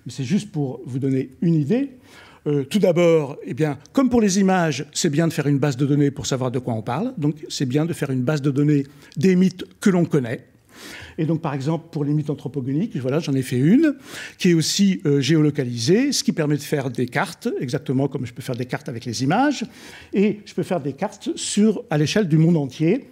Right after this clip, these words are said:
Donc, voici, par exemple, euh, la carte des mille deux cent soixante-dix-neuf mythes anthropogoniques que je connais. Anthropogonique, ça veut dire qui expose l'origine de l'humanité.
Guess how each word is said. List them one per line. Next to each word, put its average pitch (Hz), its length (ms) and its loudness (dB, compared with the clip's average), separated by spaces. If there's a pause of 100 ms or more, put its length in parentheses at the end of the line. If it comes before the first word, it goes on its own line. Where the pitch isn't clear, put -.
Donc, 156 180 -2
voici, 175 240 -2
par 123 180 -4
exemple, 160 440 -6 (400)
euh, 147 40 2
la 127 140 -2
carte 170 400 -2
des 185 400 2
mille 156 180 2
deux 147 100 0
cent 156 120 -2
soixante-dix-neuf 139 840 -4
mythes 175 340 -4
anthropogoniques 156 600 -4
que 135 100 -6
je 131 80 -2
connais. 131 400 -2
Anthropogonique, 156 580 -2
ça 156 120 -4
veut 143 120 -2
dire 185 260 2 (440)
qui 202 300 2
expose 220 800 -2
l'origine 185 680 0
de 151 140 0
l'humanité. 180 580 0